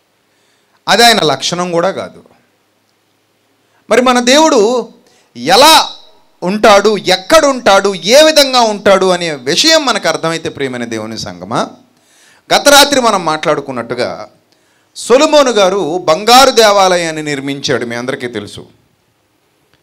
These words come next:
యెరూషలేములో కట్టబడినటువంటి అత్యంత ప్రాశస్త్యం కలిగిన, అత్యంత పురాతనమైన, అత్యంత గొప్పదైన నాగరికత కలిగినటువంటి బంగారు దేవాలయం.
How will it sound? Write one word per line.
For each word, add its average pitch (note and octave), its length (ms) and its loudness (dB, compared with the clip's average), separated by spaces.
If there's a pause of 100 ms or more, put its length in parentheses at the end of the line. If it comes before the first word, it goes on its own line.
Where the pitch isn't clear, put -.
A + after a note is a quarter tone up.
యెరూషలేములో D#3+ 600 0
కట్టబడినటువంటి C#3+ 1120 -6 (400)
అత్యంత F3+ 400 -4
ప్రాశస్త్యం E3+ 760 -4
కలిగిన, C3 580 -6 (340)
అత్యంత F#3 380 -4 (520)
పురాతనమైన, D#3+ 1040 -2 (480)
అత్యంత G#3 280 -2
గొప్పదైన G3 540 0
నాగరికత F#3+ 580 -2
కలిగినటువంటి C3+ 1000 -8 (300)
బంగారు D3+ 520 0
దేవాలయం. G2+ 600 -4